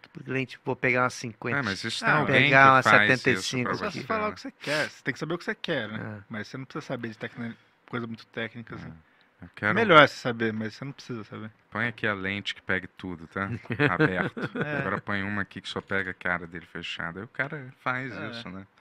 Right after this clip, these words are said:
Speaker 1: É.
Speaker 2: Esses diretores são muito supervalorizados,
Speaker 3: <laughs>
Speaker 2: cara. A não ser os que realmente empregam uma identidade ou,
Speaker 3: É verdade.
Speaker 2: ou dirigem bem o, o at-, os atores, né? Que estão todo mundo fazendo parte do mesmo projeto, né?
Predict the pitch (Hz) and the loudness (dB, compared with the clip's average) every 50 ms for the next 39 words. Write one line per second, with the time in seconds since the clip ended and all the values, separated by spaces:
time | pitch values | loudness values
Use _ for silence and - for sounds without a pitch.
0 | - _ - - - - - - - 113 113 110 107 117 120 135 135 123 - - | -20 _ -20 -20 -20 -20 -20 -20 -20 -18 -16 -12 -10 -6 -2 -2 -2 -4 -2 -4
1 | 139 135 127 - 117 113 113 113 117 120 120 - - 98 101 95 92 95 90 87 | -4 -4 -2 -4 -6 -6 -6 -6 -6 -6 -8 -8 -8 -8 -8 -6 -4 -4 -4 -4
2 | 85 85 85 85 85 76 82 107 - 151 143 - - 92 151 135 104 107 - - | -4 -8 -10 -12 -10 -10 -8 -6 -2 -2 -4 -2 -2 -4 -4 -4 -6 -4 -4 -2
3 | 135 147 143 - - 165 180 185 - - 202 202 180 170 180 180 170 151 151 156 | -2 -2 -4 -2 -4 -2 -4 -4 -6 -6 -6 -4 -2 0 0 0 0 -2 -4 -4
4 | - - - 151 - _ 127 110 107 110 117 120 95 98 95 92 90 90 85 87 | -4 -6 -6 -8 -2 _ 0 2 4 4 2 0 0 -2 -4 -4 -4 -6 -6 -8
5 | 85 80 - - 82 87 85 85 90 90 82 - - 82 80 - _ - - - | -6 -8 -8 -8 -8 -10 -8 -6 -6 -6 -6 -8 -12 -14 -14 -16 _ -20 -16 -12
6 | 139 127 117 120 127 123 117 113 107 107 101 - 98 - - 104 95 104 104 101 | -10 -8 -6 -6 -8 -8 -8 -10 -10 -8 -6 -6 -2 -2 -2 -2 -2 -2 -2 -2
7 | 107 101 92 82 - 98 98 104 107 107 104 95 87 85 85 85 80 - - - | -2 -4 -8 -10 -8 -6 -4 -4 -4 -4 -6 -8 -8 -8 -10 -12 -14 -16 -16 -18
8 | - 87 85 82 82 80 82 - _ - - - - 85 78 - _ - 92 101 | -16 -14 -12 -10 -8 -8 -10 -10 _ -18 -16 -12 -12 -12 -12 -12 _ -8 -4 -2
9 | 107 104 98 90 85 80 - 82 85 87 87 - 214 202 151 139 113 104 87 85 | 0 0 0 0 -2 -8 -8 -10 -10 -8 -4 -2 -2 -2 -2 -2 -4 -6 -6 -6
10 | 82 78 - _ _ _ _ _ _ - _ _ _ _ _ _ _ - 90 90 | -10 -12 -16 _ _ _ _ _ _ -20 _ _ _ _ _ _ _ -14 -12 -10
11 | 92 92 - - 92 87 95 85 - _ 95 90 87 - - - 87 85 90 95 | -10 -10 -6 -8 -8 -6 -6 -10 -6 _ -4 -4 -4 -6 -8 -12 -10 -8 -6 -6
12 | 92 90 85 - 82 85 80 - - 87 87 92 87 - - 87 82 82 87 | -6 -8 -8 -10 -10 -10 -10 -10 -8 -4 -4 -4 -6 -6 -12 -14 -16 -16 -18